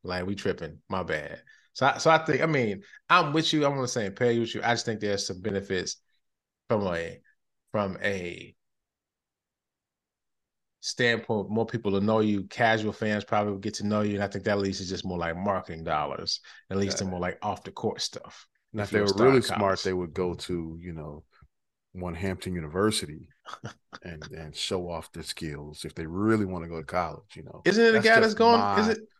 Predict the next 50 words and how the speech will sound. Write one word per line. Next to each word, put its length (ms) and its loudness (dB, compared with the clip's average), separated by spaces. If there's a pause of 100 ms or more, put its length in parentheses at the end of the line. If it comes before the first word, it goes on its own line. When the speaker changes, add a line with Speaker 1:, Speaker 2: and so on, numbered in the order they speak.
(120)
Speaker 1:
isn't 120 4
Speaker 2:
that's 0 -
Speaker 1:
it 60 6
a 40 6
Speaker 2:
just 100 2
Speaker 1:
guy 80 8
that's 100 6
Speaker 2:
my 60 4
Speaker 1:
going 140 2
to 80 0
the 40 0
Speaker 2:
opinion. 160 2
Speaker 1:
H 80 -6
B 80 -2
C 240 -2
U 120 -2
though? 340 2 (340)
I 80 0
thought 220 4
I 60 8
was 200 0
some 220 0
dude, 280 -2
uh, 500 0 (1160)
um, 440 4
Speaker 2:
Um, 360 2
Speaker 1:
somebody 400 4
went 180 2
to 160 4
H 140 2
B 80 -2
C 260 -2
U. 100 0
I 40 0
Speaker 2:
uh, 420 0
Speaker 1:
thought. 300 6
Speaker 2:
Maker, 320 6
Maker, 420 2
Maker, 880 0 (340)
Maker. 680 -6
What, 140 -2
what 160 -4
was 100 -8
his 140 -14
name? 380 -8 (1160)
He 200 -2
went 260 -2
to, 340 -6
uh, 320 -2
Howard. 540 0